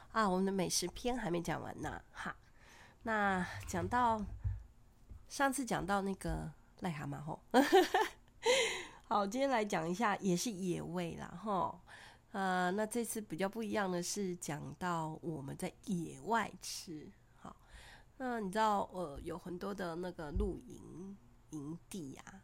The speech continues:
哼。那上一次我有讲到说，我们去矿区的时候，我们就在营地的时候就生火啊，然后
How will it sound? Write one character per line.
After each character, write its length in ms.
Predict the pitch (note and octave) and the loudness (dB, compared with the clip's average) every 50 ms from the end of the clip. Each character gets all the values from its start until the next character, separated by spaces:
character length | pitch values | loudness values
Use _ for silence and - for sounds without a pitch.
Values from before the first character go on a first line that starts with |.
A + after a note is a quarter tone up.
| - - - - | -20 -20 -18 -14
哼。 100 | - - - - - - - - - - - - - - - | -14 -14 -14 -16 -20 -20 -20 -20 -20 -20 -20 -20 -20 -14 -8
那 100 | - G3 | -6 -6
上 240 | G3 - A3 G3+ | -4 -2 -2 -2
一 60 | G3 G3 | -2 -2
次 100 | - G#3+ | -2 -2
我 160 | F#3+ E3+ E3 | -2 -2 -2
有 140 | E3 E3 E3 | -4 -4 -6
讲 180 | E3+ F3+ - | -8 -8 -6
到 140 | - E3 F3+ | -4 -4 -4
说， 180 | F3+ - F#3+ F#3+ | -4 -4 -4 -4
我 120 | F3 - | -4 -6
们 160 | - - - | -8 -10 -8
去 120 | - - F3+ | -6 -6 -6
矿 300 | - - - F3+ E3+ D#3+ D3+ | -6 -6 -6 -6 -6 -6 -8
区 160 | - - - | -10 -8 -8
的 120 | D#3+ - | -8 -6
时 140 | - - - | -6 -6 -6
候， 80 | E3 D#3+ | -6 -6
我 180 | D#3+ D3+ C3 | -6 -8 -8
们 300 | B2+ - A#2 A2 A2 D3 - - - - - - - - - - - - | -8 -10 -10 -12 -12 -14 -16 -18 -20 -20 -20 -20 -20 -20 -20 -20 -16 -10
就 120 | - G3 | -8 -4
在 140 | G3 G3 F3+ | -2 -2 -2
营 220 | E3 D#3 D#3 D#3 | -2 -4 -6 -6
地 200 | D#3 - F#3 E3+ | -6 -6 -6 -4
的 140 | D#3+ E3 D#3+ | -4 -4 -6
时 160 | E3+ - D#3+ D#3+ | -6 -6 -6 -4
候 200 | E3 E3+ F3 E3+ | -4 -2 -4 -2
就 100 | F3 F3 | -2 -2
生 320 | - - F#3 F3 F3 F3+ | -2 0 0 0 -2 -2
火 240 | - E3 - A2 G2+ | -4 -6 -6 -6 -8
啊， 320 | E2 - - - - C3+ D#3 E3 D#3+ | -10 -10 -12 -12 -12 -12 -12 -12 -12
然 120 | D3+ D3+ E3+ | -12 -10 -8
后 360 | F3 F3+ E3+ E3 D#3+ D#3+ E3+ | -6 -6 -4 -4 -6 -6 -8